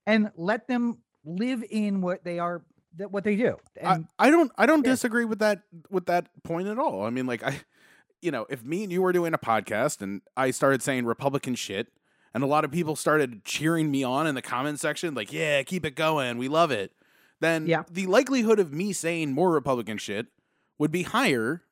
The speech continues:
Speaker 2: because I would enjoy the fact that an audience is growing because of it, you know?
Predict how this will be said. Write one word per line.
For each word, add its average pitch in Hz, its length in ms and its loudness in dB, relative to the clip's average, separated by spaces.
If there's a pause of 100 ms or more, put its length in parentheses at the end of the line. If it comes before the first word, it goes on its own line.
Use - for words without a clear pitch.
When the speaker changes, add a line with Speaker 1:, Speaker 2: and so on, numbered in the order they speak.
Speaker 2:
because 160 600 0
I 156 120 2
would 165 300 0
enjoy 156 720 0 (260)
the 143 80 -2
fact 156 260 -2
that 147 240 0
an 151 100 0
audience 151 460 0
is 139 100 -8
growing 147 380 0
because 175 300 0
of 107 120 -8
it, 78 160 -16
you 123 140 -2
know? 151 340 -2